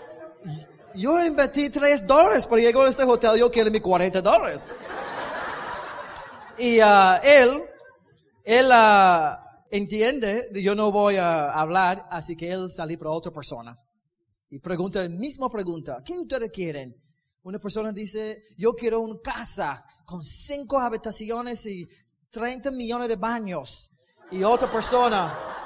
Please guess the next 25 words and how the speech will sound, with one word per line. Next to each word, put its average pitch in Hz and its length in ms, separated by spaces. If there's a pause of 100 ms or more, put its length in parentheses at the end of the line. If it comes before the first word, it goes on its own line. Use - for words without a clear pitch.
(420)
mentira, 214 500
pero 185 220
tú 214 140
sabes, 185 340
exagerando. 170 680 (1600)
Y 208 120
otra 262 220
persona 254 300
dice, 247 380
dice, 240 360
"Yo 262 120
quiero 269 220
un 277 160 (160)
yacht, 214 460 (180)
yo 208 180
quiero 254 320
viajar 233 460
todo 247 260
el 190 60
mundo, 202 580
yo 226 140
quiero 247 400 (240)
ese, 226 500
yo 233 160
quiero 247 320